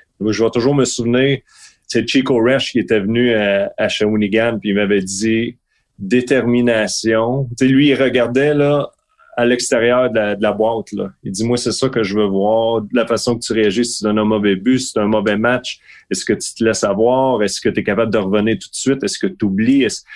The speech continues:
sais, c'est ça qu'ils regardent, les, les recruteurs, la plupart du temps. Donc,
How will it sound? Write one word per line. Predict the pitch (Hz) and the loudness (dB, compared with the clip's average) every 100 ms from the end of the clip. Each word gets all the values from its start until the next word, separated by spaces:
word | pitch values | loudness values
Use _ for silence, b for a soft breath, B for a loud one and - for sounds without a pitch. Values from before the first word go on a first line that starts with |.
| B B | B B
sais, | - | -2
c'est | 143 - 123 | -2 0 -2
ça | - 156 143 | 0 0 0
qu'ils | - 107 | -2 0
regardent, | 107 101 117 117 110 | 0 2 0 0 -2
les, | 101 101 | -2 0
les | 104 101 | 0 2
recruteurs, | 104 95 - - 113 117 113 | 0 -2 -4 0 0 2 0
la | 104 | 0
plupart | 98 95 107 101 | -2 -2 0 0
du | 95 - | -4 -6
temps. | 110 107 | -4 -2
Donc, | 104 104 | -2 -2